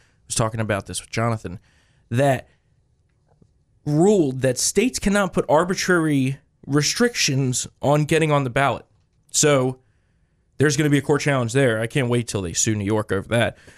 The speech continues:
But all these states wanna do that. They wanna force Trump to turn over his tax returns, otherwise you can't be on the ballot, which,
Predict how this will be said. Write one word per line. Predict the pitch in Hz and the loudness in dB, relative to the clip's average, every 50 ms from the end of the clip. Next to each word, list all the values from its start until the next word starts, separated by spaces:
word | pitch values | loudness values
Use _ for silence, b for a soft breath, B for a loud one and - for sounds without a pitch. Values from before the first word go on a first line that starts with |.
| B B B _ | B B B _
But | - 175 | 0 2
all | 156 180 220 | 4 4 4
these | 240 247 190 - | 2 2 0 0
states | - 135 123 - 131 | 0 -2 -2 0 0
wanna | 123 120 113 | 0 0 0
do | 107 107 104 | 0 0 0
that. | 95 98 - | -2 -2 0
They | 113 127 | 2 2
wanna | 131 143 143 139 120 | 4 4 2 2 0
force | - - 151 151 151 147 | -2 0 0 0 0 -2
Trump | - - 151 143 | -2 -4 -4 -4
to | 147 139 | -4 -2
turn | - 151 139 | -2 0 0
over | 139 131 | 0 -2
his | 127 120 - | -2 -2 -2
tax | 156 175 180 - | -4 -4 -4 -6
returns, | 135 143 143 139 131 | -4 -2 -2 -2 -2
otherwise | 143 147 147 143 131 | -2 0 0 0 -2
you | - | -2
can't | - 160 156 139 | -2 -2 -2 0
be | 147 | 0
on | 139 127 | -2 -2
the | 113 | 0
ballot, | 110 135 135 127 120 | 0 2 2 2 2
which, | 135 143 131 - | 0 0 -2 -2